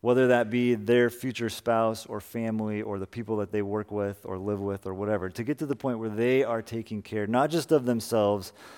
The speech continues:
but of someone else. A couple of, uh, this is spoken to in a couple of places in the New Testament. So in First Corinthians, we read this, "Brothers and sisters, I could not address you as people who live by the Spirit,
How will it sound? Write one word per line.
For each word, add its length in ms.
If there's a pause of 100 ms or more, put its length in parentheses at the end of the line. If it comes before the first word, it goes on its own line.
(200)
but 140
of 100
someone 320
else. 240
A 60
couple 440
of, 280 (680)
uh, 440 (100)
this 240
is 160
spoken 440
to 160
in 100
a 60
couple 260
of 100
places 360
in 120
the 80
New 260
Testament. 580 (1300)
So 160
in 80
First 320
Corinthians, 380
we 140
read 260
this, 220
"Brothers 460
and 120
sisters, 460
I 120
could 200
not 260
address 460
you 140
as 140
people 340
who 120
live 320
by 140
the 100
Spirit, 480